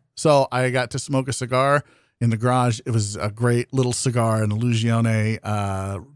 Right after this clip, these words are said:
Illusione Rex is what it's called, a La Grande Clase, and very, very good cigar.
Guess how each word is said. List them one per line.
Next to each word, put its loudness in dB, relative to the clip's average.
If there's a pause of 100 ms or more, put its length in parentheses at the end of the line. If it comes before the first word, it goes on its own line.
(160)
Illusione 2
Rex -4
is -2
what 0
it's -6
called, -2
a -4
La -2
Grande -2
Clase, -4 (540)
and 0 (100)
very, -2
very 0
good -8
cigar. -10